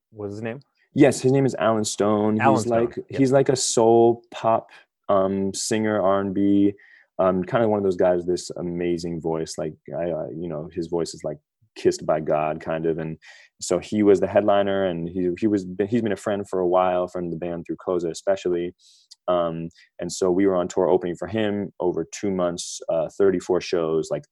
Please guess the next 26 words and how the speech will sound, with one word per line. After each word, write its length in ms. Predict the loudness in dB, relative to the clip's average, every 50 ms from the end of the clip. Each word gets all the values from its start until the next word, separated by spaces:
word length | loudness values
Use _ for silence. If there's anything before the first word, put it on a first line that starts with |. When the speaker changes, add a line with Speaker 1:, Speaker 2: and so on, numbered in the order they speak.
| _ -8
Speaker 2:
across 360 | -8 -2 2 2 2 2 2 0
the 80 | -4
whole 180 | 0 0 0 0
country, 420 | -2 -4 -6 -6 -6 -6 -8 -8 -8 -6 -2
both, 240 | 0 2 2 0 -2 -6 -20 _ _ _ -20 -20 _ 0
hitting 240 | 0 0 0 0 0
both, 340 | 2 4 6 4 4 2 -2 -16 -20 _ _ _ _ _ _ _ _
you 100 | -6 -4
know, 140 | -2 -2 0
Washington's, 960 | 2 2 2 2 2 0 -4 -8 -8 -6 -6 -6 -6 -8 -8 -10 -10 -10 -10
you 80 | -10 -8
know, 220 | -8 -8 -8 -10 -8
Portland, 360 | -4 -4 -4 -2 -4 -6 -10
Maine, 340 | -8 -10 -10 -10 -10 -10 -10
all 120 | -8 -8 -8
the 80 | -6
way 60 | -8
down 180 | -8 -8 -8 -4
to 60 | 0
San 80 | 2 2
Speaker 1:
Right. 160 | 2 2 0
Speaker 2:
Diego, 400 | -2 -6 -8 -8 -6 -6 -6 -6
Speaker 1:
And, 140 | -4 -4 -4
and 80 | -4 -4
Speaker 2:
et 40 | -4
cetera. 460 | -4 -4 -6 -6 -8 -10 -10 -12